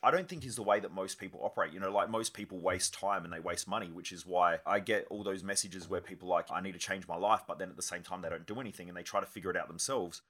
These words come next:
without realizing, you know, I've got twenty years of knowledge working with people. I could probably save them two to three years of fucking around trying to figure shit out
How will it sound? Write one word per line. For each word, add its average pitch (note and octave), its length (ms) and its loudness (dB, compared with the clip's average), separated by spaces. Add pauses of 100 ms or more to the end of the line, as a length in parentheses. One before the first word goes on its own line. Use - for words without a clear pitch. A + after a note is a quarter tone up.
(240)
without A#2 300 8
realizing, F#2 600 -2
you G#2 100 -10
know, F#2 100 -2
I've F#2 60 -8
got - 240 -4
twenty B2+ 240 -4
years G#2 180 -4
of F#2 60 -6
knowledge G2 320 0
working G#2+ 320 -4
with F#2+ 100 -10
people. E2+ 380 -12 (260)
I C3+ 80 6
could - 120 0
probably C3 200 -2
save A2+ 220 4
them G2 120 -8
two - 160 -6
to F#2 60 -12
three G2 240 -4
years F#2+ 320 -6
of F2+ 80 -8
fucking F#2 380 -4
around F#2+ 220 0
trying F2+ 180 -8
to - 60 -12
figure E2+ 180 -12
shit E2+ 180 -6
out F#2 300 4